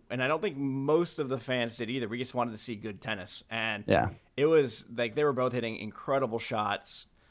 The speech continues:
Speaker 1: Uh, this, the, the, the French guy, Monfils, he is hila-, like, he's, like, a, a really charismatic guy. He hit some incredible
Speaker 2: Yeah.
Speaker 1: shots. Uh, a l-, jumping slam on several occasions, uh,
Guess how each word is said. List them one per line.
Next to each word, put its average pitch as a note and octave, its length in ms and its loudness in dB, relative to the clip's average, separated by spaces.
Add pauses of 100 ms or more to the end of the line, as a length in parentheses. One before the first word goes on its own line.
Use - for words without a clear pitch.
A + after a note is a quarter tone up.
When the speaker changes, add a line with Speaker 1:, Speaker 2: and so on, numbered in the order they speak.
(140)
Speaker 1:
Uh, A#2 420 0
this, A#2 180 -10
the, A2 540 -2
the, G2+ 180 -10
the - 60 -16
French D3+ 320 -2
guy, C3+ 240 6
Monfils, C3+ 640 -2
he C3+ 640 -2
is A2 540 -6
hila-, A2+ 200 0
like, G#2+ 140 -4
he's, A#2+ 320 -6
like, - 220 -10
a, A2 280 -8
a A#2 40 -6
really A#2 180 -6
charismatic A2+ 720 -2
guy. A2 260 0
He A2 140 -4
hit B2 120 -2
some A#2 120 -6
incredible A2 280 6
Speaker 2:
Yeah. G2 160 10
Speaker 1:
shots. G#2+ 360 -4 (280)
Uh, B2+ 260 0 (300)
a A#2+ 40 2
l-, C3 260 2 (160)
jumping D3+ 720 4
slam C#3 840 2
on B2 240 -2
several C3+ 360 0
occasions, C3 760 -2 (100)
uh, A2 480 -2